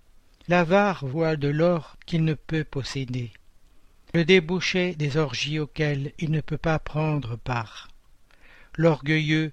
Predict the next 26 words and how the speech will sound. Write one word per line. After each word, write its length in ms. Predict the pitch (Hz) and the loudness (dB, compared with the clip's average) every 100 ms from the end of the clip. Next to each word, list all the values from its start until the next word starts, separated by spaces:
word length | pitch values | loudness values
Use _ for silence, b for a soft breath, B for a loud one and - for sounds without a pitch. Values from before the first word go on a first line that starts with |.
| - | -6
des 300 | 139 143 135 | -2 -2 0
honneurs 540 | 156 156 156 156 - - | 2 4 2 0 -4 -14
qu'il 220 | 151 147 | -6 -2
envie 400 | 147 135 143 139 - | -2 -2 -4 -8 -6
et 80 | 156 | -6
dont 220 | 135 165 | -2 -4
il 180 | - 147 | -2 0
ne 120 | 151 | 0
peut 220 | - 147 | -4 -6
jouir. 460 | 120 123 127 113 107 - - - - - - - - - - - - - - - - - - - B B B B B - | -6 -6 -6 -6 -12 -16 -20 -20 -20 -20 -20 -20 -20 -20 -20 -20 -20 -20 -20 -20 -18 -18 -20 -20 B B B B B -4
Question 600 | - 190 - - 170 175 156 - | 2 4 4 4 0 0 -6 -4
neuf 180 | 156 147 | -2 -2
cent 220 | - 160 | -2 -4
soixante-treize. 880 | 143 - 143 139 - 131 123 110 - - - - - - _ - - - _ b b b b b | -4 8 8 8 -2 -6 -6 -6 -6 -6 -10 -18 -20 -20 _ -20 -20 -20 _ b b b b b
Quelles 160 | 185 180 | 2 2
sont 220 | - 220 | 4 4
les 120 | 185 | 2
plus 160 | - 165 | -2 -4
grandes 320 | 151 214 220 | 0 0 0
souffrances 640 | - 160 - 180 196 - | -4 -8 -4 -2 -2 -4
que 160 | - 160 | -8 -8
puissent 420 | - 165 156 - 175 | -6 -8 -8 -4 0
endurer 540 | 175 143 143 139 147 | 0 -2 -4 -4 -4
les 180 | 143 147 | -2 -2
mauvais 400 | 139 131 123 135 | -2 -4 -6 -8
esprits ? 440 | - - 151 160 | -6 -6 -6 -10